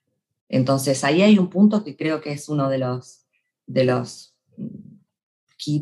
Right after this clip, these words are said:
points de todo esto, o sea, que el talento venga, que el talento que necesitamos, o que las personas o colaboradores que necesitamos vengan como abejas a la miel, debe ser un punto fundamental.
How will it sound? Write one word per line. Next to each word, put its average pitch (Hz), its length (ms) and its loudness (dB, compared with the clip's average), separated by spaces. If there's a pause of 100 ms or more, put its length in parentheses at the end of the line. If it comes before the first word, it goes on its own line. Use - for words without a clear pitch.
points 131 500 -2
de 127 120 -2
todo 127 260 -2
esto, 127 400 -8
o 107 40 -20
sea, 117 500 -6
que 123 100 -4
el 107 100 -2
talento 175 600 2
venga, 123 580 -6 (1040)
que - 80 -8
el 110 60 -6
talento 175 380 2
que 151 100 0
necesitamos, 120 960 -4
o 131 80 -20
que 131 80 -8
las 120 140 -6
personas 127 580 -4
o 120 80 -14
colaboradores 120 720 -2
que 160 100 -14
necesitamos 123 920 -10 (400)
vengan 123 880 0 (1080)
como 113 240 -2
abejas 135 480 -2
a 120 60 -6
la 113 120 -4
miel, 208 600 2
debe 135 260 -6
ser 143 160 -6
un 131 180 -4
punto 175 540 -2 (200)
fundamental. 147 720 0